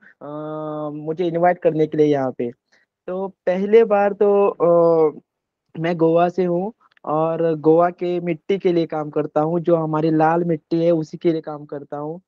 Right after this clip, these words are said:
अ, बतौर आर्टिस्ट, अ, मैं, मेरा एक गांव के साथ, मेरे कल्चर के साथ, हेरिटेज के साथ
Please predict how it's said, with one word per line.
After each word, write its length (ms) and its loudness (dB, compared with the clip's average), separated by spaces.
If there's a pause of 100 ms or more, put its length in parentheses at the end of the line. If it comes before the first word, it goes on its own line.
(360)
अ, 100 -10 (960)
बतौर 400 4
आर्टिस्ट, 720 -2
अ, 360 0 (120)
मैं, 440 -10
मेरा 460 2
एक 220 0 (120)
गांव 340 0
के 180 -4
साथ, 340 -2
मेरे 200 -2
कल्चर 460 0
के 200 0
साथ, 380 -10
हेरिटेज 440 2
के 180 0
साथ 260 0